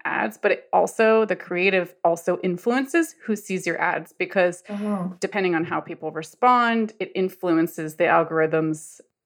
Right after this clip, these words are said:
Speaker 1: in terms of the targeting. And so it has this kind of repercussive effect. If you start with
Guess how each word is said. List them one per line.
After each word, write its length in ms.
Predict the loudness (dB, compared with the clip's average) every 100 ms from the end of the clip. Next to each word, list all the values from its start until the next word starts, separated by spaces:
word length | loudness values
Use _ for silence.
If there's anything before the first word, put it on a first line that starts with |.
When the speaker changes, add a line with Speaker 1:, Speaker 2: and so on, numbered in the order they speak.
| -8
Speaker 1:
in 120 | -8
terms 340 | -4 -4 -4
of 140 | -6 -6
the 80 | -8
targeting. 760 | 2 4 6 4 2 2 2
And 120 | 0 -2
so 120 | -2
it 80 | -2
has 320 | 0 0 0
this 200 | -8 -8
kind 280 | -8 -2 -2
of 140 | -4
repercussive 640 | -8 -8 -10 -10 -8 -6 -8
effect. 420 | -2 0 0 -2
If 160 | -12 -12
you 80 |
start 460 | -16 -4 6 6 6
with 240 | 0 -4